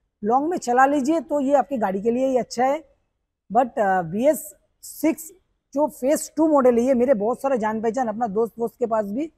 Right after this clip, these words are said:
लिया है, तो उनके पास अभी तक मैंने regeneration वाला problem face ही नहीं किया, और इसीलिए मैं कह रहा हूँ कि ये problem जो है, वैसे तो काम कर ही रहा हूँ, ये problem नाइंटी फ़ाइव percent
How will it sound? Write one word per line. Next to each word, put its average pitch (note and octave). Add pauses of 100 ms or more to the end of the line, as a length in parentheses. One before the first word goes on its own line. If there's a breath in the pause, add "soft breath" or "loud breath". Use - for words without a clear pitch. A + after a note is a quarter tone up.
(300)
लिया C4
है, E3 (720)
तो D#4+
उनके C4
पास E4+
अभी D4+
तक D#4+
मैंने E4
regeneration C#4+
वाला D#4
problem C4
face C#4+
ही F4
नहीं A#3+
किया, D#3 (380)
और A3+
इसीलिए D#4+
मैं E4 (200)
कह C4
रहा C4+
हूँ A#3+ (380)
कि C#4
ये C#4
problem A#3
जो A#3+
है, A#3+ (460)
वैसे G3
तो C4+
काम C4+
कर C4+
ही D4+
रहा A3+
हूँ, A3+ (540)
ये C#4
problem C4
नाइंटी G#3+
फ़ाइव A#3
percent D#4